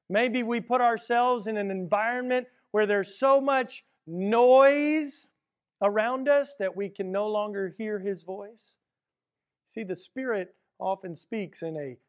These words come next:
still small voice, doesn't he? Now, I know the Holy Spirit doesn't call us on our cell phone, but in fact, it's better than that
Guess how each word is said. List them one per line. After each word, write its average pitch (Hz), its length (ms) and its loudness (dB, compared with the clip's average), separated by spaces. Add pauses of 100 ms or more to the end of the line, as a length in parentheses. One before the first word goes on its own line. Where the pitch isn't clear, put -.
(100)
still 175 400 -6
small 170 420 -10
voice, 131 320 -12
doesn't 135 320 -18
he? 117 80 -20 (3250)
Now, 151 160 -10
I 180 140 -4
know 151 240 -8
the 151 140 -8
Holy 170 200 -6
Spirit 160 360 -8
doesn't 151 320 -12
call 156 220 -6
us 147 120 -16
on 135 140 -16
our 123 100 -20
cell - 340 -16
phone, 113 220 -20 (800)
but 147 100 -10
in 131 100 -12
fact, 151 340 -8
it's 127 100 -18
better 147 300 -12
than 127 160 -16
that 131 260 -16